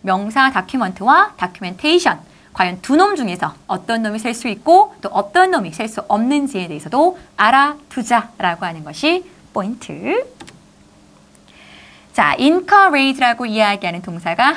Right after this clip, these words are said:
연이어 나오고 있는데요. 자, 이 encourage는 제가 조금 전전 페이지에서 여러분들에게 토익의 너무나도 유명한 어휘, persuade 하나 알려드렸죠.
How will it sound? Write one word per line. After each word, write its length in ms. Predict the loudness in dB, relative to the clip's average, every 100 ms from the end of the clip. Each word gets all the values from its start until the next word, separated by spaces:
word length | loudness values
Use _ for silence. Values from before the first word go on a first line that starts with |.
| -4 -12
연이어 220 | -12 -10
나오고 240 | -10 -10
있는데요. 580 | -12 -8 2 4 4 0 -18 -14
자, 80 | -4
이 60 | 2
encourage는 1000 | 2 4 4 4 2 -2 -2 0 -2 -4 -16 -6
제가 240 | 0 2
조금 400 | 2 2 2 0 -8
전전 560 | 0 2 4 2 2 0
페이지에서 640 | 0 0 -4 -10 -8 -6 -2
여러분들에게 680 | -2 -2 -6 2 2 2 -4 -20 -6
토익의 560 | 0 0 0 0 2
너무나도 800 | 2 2 2 2 2 2 2 0
유명한 560 | 0 -2 0 2 0 0
어휘, 320 | -2 -4 -4 -16 -2
persuade 800 | 0 0 -4 -4 -4 -6 -4 -8
하나 280 | -4 -2 -2
알려드렸죠. 920 | -2 -8 -6 -6 -6 -8 0 2 2